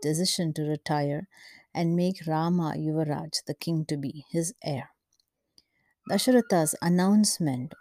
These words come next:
was met with unanimous approval. King Dasharatha knew of Rama's popularity with the common people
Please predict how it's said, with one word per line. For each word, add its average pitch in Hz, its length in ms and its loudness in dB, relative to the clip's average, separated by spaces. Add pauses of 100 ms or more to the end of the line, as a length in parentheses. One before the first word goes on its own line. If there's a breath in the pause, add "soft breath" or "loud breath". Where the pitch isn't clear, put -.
was 165 260 -2
met 175 300 -2
with 160 180 -4
unanimous 170 760 2
approval. - 460 -6 (880 soft breath)
King 226 240 4
Dasharatha 180 540 2
knew 196 340 2
of 160 140 -2
Rama's 156 480 0
popularity 156 800 -2
with 160 140 -6
the 147 100 -8
common 185 480 0
people 180 440 -2